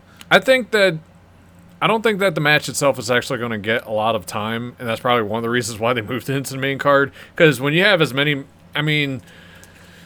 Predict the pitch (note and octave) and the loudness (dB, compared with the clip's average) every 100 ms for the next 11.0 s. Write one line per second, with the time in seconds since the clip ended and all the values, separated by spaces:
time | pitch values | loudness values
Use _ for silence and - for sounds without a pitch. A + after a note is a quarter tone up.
0 | - - D#3 - - E3+ F#3+ A3 - A3+ | -18 -4 -2 -2 -2 2 4 4 4 2
1 | A3+ G3+ F#3 F3 E3 E3 D#3 C#3+ C3+ E3+ | 2 4 4 4 4 2 4 2 0 0
2 | D#3+ C#3+ D3 - C#3 B2+ A#2 G#2+ A2 A#2 | 0 0 -2 2 2 2 0 -4 -6 -4
3 | C3 C3+ C3+ B2 B2 - A#2 G#2+ - - | -4 -4 -4 -4 -4 -6 -6 -6 -6 -8
4 | C#3 B2 G#2+ G2+ A#2+ A2+ G#2 G#2+ G#2+ G2+ | 0 0 0 0 0 0 -2 -4 -6 -10
5 | G2 B2+ A#2 A2+ A2+ C3+ C#3+ C#3 C#3+ C3+ | -8 -6 -2 -2 -2 0 0 0 -4 -4
6 | C3+ B2 B2 A#2+ B2+ B2 A#2+ G#2+ A2+ G2+ | -4 -4 -6 -4 -4 -4 -6 -8 -10 -8
7 | C#3 C3 - A#2+ G2+ F#2 - - - - | -4 -4 -2 -2 -2 -6 -16 -20 -20 -20
8 | - C3+ C#3+ E3 F#3 E3 D#3+ D#3 C3+ C#3+ | -8 -2 4 4 4 -2 -2 0 0 -2
9 | C3 D3 C3+ B2 C3 B2 C3+ C#3 C3+ A2 | 0 2 0 -2 -2 -2 -2 0 0 -2
10 | A2 A2 G#2+ B2 A#2 G#2+ B2+ G#2 F#2 | -6 -8 -8 -6 -6 -4 0 0 -2